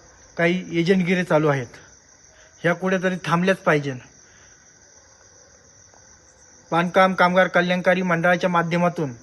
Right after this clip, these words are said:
बांधकाम कामगारांसाठी अनेक योजना सुरू झाल्या. दुर्दैवाने यामध्ये काही एजंटगिरीही सुरू झाली. ही अतिशय निंदनीय गोष्ट आहे. माझा सर्व बांधकाम कामगारांना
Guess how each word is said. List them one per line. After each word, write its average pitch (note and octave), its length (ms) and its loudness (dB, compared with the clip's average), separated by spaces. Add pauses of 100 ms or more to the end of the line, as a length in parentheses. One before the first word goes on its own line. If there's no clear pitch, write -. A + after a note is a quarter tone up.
(100)
बांधकाम E3+ 440 0
कामगारांसाठी F3+ 840 -2
अनेक E3+ 320 -4
योजना F3 260 -2
सुरू F3 260 -4
झाल्या. C#3 280 0 (480)
दुर्दैवाने F#3 600 2
यामध्ये F3+ 360 2 (1120)
काही F3 320 0
एजंटगिरीही F#3+ 1300 -2
सुरू F#3 260 -2
झाली. C#3 280 0 (720)
ही G3 180 -2
अतिशय G3+ 580 0
निंदनीय F#3+ 680 0
गोष्ट E3 460 -4
आहे. D3 240 2 (1040)
माझा E3+ 480 4 (400)
सर्व F#3 240 2
बांधकाम F3+ 420 2
कामगारांना F3+ 680 2